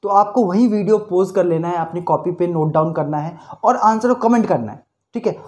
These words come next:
तो इससे क्या होता है कि पता चलता है कि हाँ, बच्चों को समझ में आ रहा है, सॉल्व हो रहे हैं, नहीं हो रहे हैं, ठीक है। और अगर आंसर गलत आए तो देखो और सॉल्व करो, ठीक है। और मुझे बताओ कि समझ में आया, नहीं आया, और मुझे ये भी बताओ कि कहाँ मिस्टेक हुआ था, अगर गलत आता है तो कहाँ गलती की थी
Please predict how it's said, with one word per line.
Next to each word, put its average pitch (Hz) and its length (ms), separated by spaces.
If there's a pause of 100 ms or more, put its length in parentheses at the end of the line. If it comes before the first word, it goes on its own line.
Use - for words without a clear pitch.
(180)
तो 214 80
इससे 220 240
क्या 233 120
होता 226 180
है 220 60
कि 247 60
पता 240 240
चलता 202 280
है 196 40
कि 202 120
हाँ, 190 200
बच्चों 190 240
को 196 80
समझ 190 260
में 180 140
आ 156 60
रहा 156 100
है, 165 60
सॉल्व 185 260
हो 151 120
रहे 156 120
हैं, 156 60
नहीं 165 180
हो 147 120
रहे 147 120
हैं, - 360
ठीक 214 140
है। - 80 (180)
और 220 140
अगर 196 160
आंसर 202 300
गलत 185 260
आए 214 140 (240)
तो 131 80
देखो 147 300 (320)
और 135 100
सॉल्व 160 500
करो, 180 160 (280)
ठीक 247 140
है। 131 200 (320)
और 165 80
मुझे 165 180
बताओ 165 340 (120)
कि 185 100
समझ 165 240
में 175 100
आया, 170 140
नहीं 175 140
आया, 175 120
और 170 140
मुझे 185 200
ये 175 160
भी 185 100
बताओ 208 300
कि 214 100
कहाँ 180 260
मिस्टेक 190 380
हुआ 156 240
था, 220 140 (380)
अगर 156 180
गलत 170 280
आता 175 200
है 180 60
तो 190 120
कहाँ 175 340
गलती 156 340
की 196 280
थी 233 140